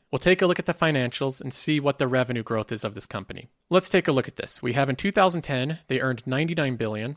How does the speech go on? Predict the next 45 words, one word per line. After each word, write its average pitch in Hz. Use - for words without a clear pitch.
In 135
two 247
thousand 214
eleven, 147
they 139
increased -
that 127
quite 113
a 101
bit, -
a -
hundred 185
and 139
six -
billion. -
That's -
pretty 156
good 156
growth 139
there. 143
Then 139
two 220
thousand 220
twelve, 196
it 160
went 165
to 147
a 123
hundred 170
and 113
two, 139
so -
they 123
had 127
one 143
year 143
decline. 117
In 147
two 190
thousand 180
thirteen, 185
it 165
went 151
to 135
ninety-eight, 123